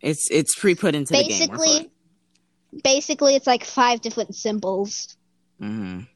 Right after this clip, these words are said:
Speaker 2: including an exclamation mark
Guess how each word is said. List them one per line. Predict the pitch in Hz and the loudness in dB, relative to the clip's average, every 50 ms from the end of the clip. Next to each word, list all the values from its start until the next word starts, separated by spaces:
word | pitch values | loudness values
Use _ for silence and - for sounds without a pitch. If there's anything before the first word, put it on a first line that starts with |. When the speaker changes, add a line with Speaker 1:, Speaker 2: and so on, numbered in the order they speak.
| _ _ _ _ _ _ _ _ _ _ _ _ _ _ _ _ _ _ _ _ _ _ _ _ _ _ _ - | _ _ _ _ _ _ _ _ _ _ _ _ _ _ _ _ _ _ _ _ _ _ _ _ _ _ _ -6
Speaker 2:
including | - 247 247 233 277 254 240 240 233 233 220 | -4 -2 2 4 4 4 4 4 2 0 0
an | 214 | 0
exclamation | 214 208 - - - 220 196 196 180 185 190 - 185 180 | 0 -2 -2 -4 -8 -6 -6 -4 -6 -6 -8 -8 -10 -10
mark | 185 180 180 190 - | -10 -8 -6 -6 -6